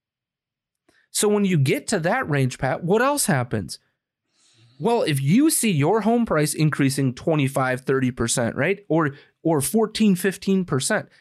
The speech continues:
And in some cases, people have seen over fifty thousand dollars of equity in one year's time.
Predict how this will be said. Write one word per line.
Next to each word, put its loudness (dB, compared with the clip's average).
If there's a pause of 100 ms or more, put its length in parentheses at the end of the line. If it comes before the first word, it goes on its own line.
(100)
And 2
in 0
some 0
cases, -2
people -2
have 2
seen 0
over 0
fifty 0
thousand -2
dollars 2
of 0
equity 2
in 2
one 2
year's 2
time. -2